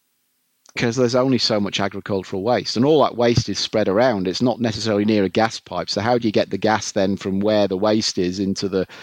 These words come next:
gas network? So the, the, the argument for green gas is just to perpetuate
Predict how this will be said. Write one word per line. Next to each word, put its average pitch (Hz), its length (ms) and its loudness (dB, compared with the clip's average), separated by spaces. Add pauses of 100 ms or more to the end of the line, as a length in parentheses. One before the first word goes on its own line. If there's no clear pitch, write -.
(200)
gas 98 300 -2
network? 87 560 -4 (640)
So 120 260 2
the, 120 200 0 (160)
the, 110 100 2
the 117 180 4
argument 123 440 4
for 113 80 -6
green 107 300 -2
gas 104 340 0
is 90 100 -10
just - 240 -8
to 104 80 -8
perpetuate 95 800 -4